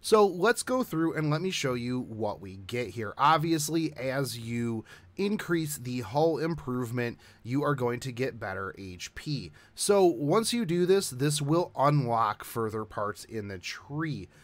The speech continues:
You don't have to fully modernize your ships, and there are some ships in the future that will get retrofits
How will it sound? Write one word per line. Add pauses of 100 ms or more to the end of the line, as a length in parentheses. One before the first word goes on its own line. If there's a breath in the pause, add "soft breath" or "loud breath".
(120 loud breath)
You
don't
have
to
fully
modernize
your
ships,
and
there
are
some
ships
in
the
future
that
will
get
retrofits